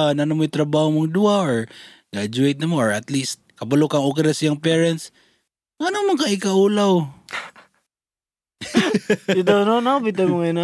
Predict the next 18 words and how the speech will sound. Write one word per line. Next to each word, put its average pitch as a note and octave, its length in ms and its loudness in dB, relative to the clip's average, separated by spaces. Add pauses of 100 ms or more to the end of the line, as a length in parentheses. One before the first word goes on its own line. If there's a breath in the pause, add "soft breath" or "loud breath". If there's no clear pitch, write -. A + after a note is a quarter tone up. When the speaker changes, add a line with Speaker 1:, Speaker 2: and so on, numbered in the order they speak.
Speaker 2:
ano, F#3 320 -2
buza? E3+ 400 -2
Speaker 1:
Na, D3+ 260 -2
ah, E3 300 -2
kita D#3+ 320 -14
ko - 160 -12
mga, A2+ 320 -4 (400)
kanang, B2+ 260 -10 (300)
usually D#3+ 400 -4
mga B2+ 240 -6
kanang A#2+ 160 -10
sa A2+ 140 -8
mga G#2 420 -10
binuang A2 500 -6
man, G#2 220 -8
kinang G2 240 -14
i-post G#2 380 -12
sila. G2 260 -10